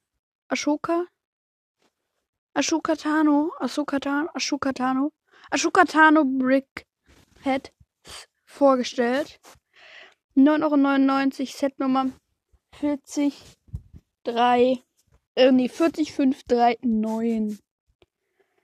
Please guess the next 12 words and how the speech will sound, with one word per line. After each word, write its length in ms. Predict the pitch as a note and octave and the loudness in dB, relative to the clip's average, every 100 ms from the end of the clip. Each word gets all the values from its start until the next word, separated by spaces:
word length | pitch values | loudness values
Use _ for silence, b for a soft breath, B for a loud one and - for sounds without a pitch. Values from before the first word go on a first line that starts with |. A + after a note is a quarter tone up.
| _ _ - | _ _ -2
Hier 100 | B3+ | 0
noch 140 | B3 | 2
ganz 160 | A#3 - | -2 -2
viele 160 | A#3 | -2
Technik-Sets, 800 | - C4 C4 C#4+ - C4 C4 - | -2 -6 -4 -6 -2 -2 -2 -6
die 80 | B3 | -8
lasse 240 | A3+ A#3+ | -8 -8
ich 40 | D#4 | -14
jetzt 140 | C4 | -12
mal 160 | B3 - | -10 -6
aus. 460 | B3 C4+ - - B B B B _ _ _ _ _ _ _ | -4 -4 -6 -18 B B B B _ _ _ _ _ _ _
Minecraft. 680 | G4 C#5 F4 - C4 - - | -4 -4 -2 2 4 2 -10